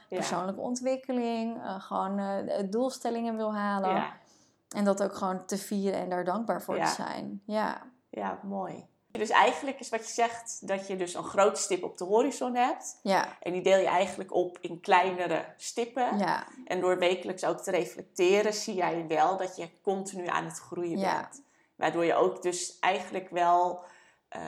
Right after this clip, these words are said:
Speaker 2: daardoor ook steeds meer groeit in de persoon die je wilt worden.
Speaker 1: Ja,
Speaker 2: Ja.
Speaker 1: omdat we ook wel,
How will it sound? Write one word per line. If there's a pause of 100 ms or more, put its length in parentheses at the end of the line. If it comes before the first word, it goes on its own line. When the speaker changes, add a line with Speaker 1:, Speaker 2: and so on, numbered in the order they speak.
(140)
Speaker 2:
daardoor
ook
steeds
meer
groeit
in
de
persoon
die
je
wilt
worden.
Speaker 1:
Ja, (160)
Speaker 2:
Ja.
Speaker 1:
omdat
we
ook
wel,